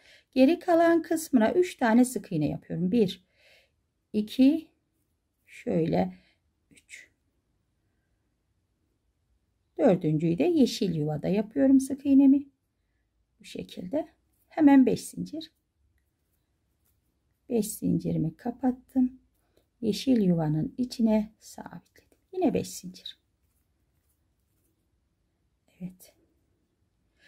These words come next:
Kenarlarına iki tane beş zincirden kirpik, ortasına da bu şekilde şöyle üç tane sık iğneli alacak şekilde trabzan yapıyorum.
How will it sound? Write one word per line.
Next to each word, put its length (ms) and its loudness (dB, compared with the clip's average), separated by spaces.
Kenarlarına 920 4
iki 240 -6
tane 400 0
beş 180 6
zincirden 640 -4
kirpik, 520 -4
ortasına 640 -4
da 140 -2
bu 60 0
şekilde 640 -6
şöyle 420 0
üç 220 -4
tane 640 0
sık 320 -12
iğneli 560 -4
alacak 360 -4
şekilde 500 -6
trabzan 600 -8
yapıyorum. 360 -20